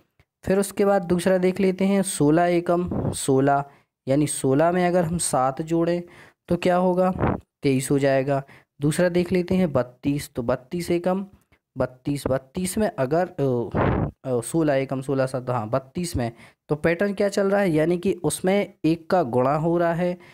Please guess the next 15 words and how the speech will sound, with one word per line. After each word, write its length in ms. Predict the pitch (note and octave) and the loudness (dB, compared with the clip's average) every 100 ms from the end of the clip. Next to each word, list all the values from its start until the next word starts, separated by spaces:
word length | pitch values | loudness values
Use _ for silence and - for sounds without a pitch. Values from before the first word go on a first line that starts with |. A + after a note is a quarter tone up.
| - _ | -20 _
और 100 | C#3 | -2
अभाज्य 360 | C#3 D#3 E3+ E3 | 0 2 0 -2
संख्या 420 | - E3+ E3+ F3 | -2 -2 0 0
यानी 280 | D#3+ D#3 D#3+ | 2 2 0
कि 140 | D#3 | -2
तीन 440 | E3+ - B2 A#2+ A#2+ | -6 -6 -4 -2 -2
विषम 220 | C#3 D3 | -2 -2
संख्या, 400 | A#2+ A#2 G2 G#2 | -2 -4 -6 -10
फिर 240 | B2+ - E3+ | -6 0 2
एक 200 | F3 F3 | 0 0
का 100 | F3+ | 0
गुणा, 260 | F3 F3 F3 | 2 2 0
फिर 180 | D#3 B2 | -2 -4
पाँच 280 | B2 B2+ | 0 -2
जोड़ा, 320 | C3 C#3+ C#3+ | 0 -2 0